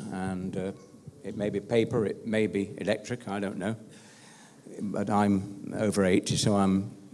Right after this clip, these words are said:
paper. Right. Here we go, two Kings four. The wife of the man from the company of the prophets called Elisha, "Your servant, my husband, is dead.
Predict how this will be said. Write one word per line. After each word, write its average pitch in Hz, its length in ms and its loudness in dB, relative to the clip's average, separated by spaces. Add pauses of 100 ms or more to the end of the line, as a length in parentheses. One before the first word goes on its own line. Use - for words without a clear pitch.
(200)
paper. 90 340 8 (960)
Right. 87 340 -2 (880)
Here 160 100 10
we 160 60 12
go, 104 220 10
two 185 180 10
Kings 180 300 6
four. 67 340 2 (880)
The 101 80 2
wife 175 220 10
of 160 80 0
the 147 60 10
man 147 380 10
from 143 160 8
the 123 80 6
company 151 380 8
of 123 60 8
the 123 60 6
prophets 139 440 6
called 107 340 0
Elisha, 92 560 2 (420)
"Your 101 380 6
servant, 143 560 6
my 107 220 2
husband, 127 400 6
is 113 180 4
dead. 101 400 0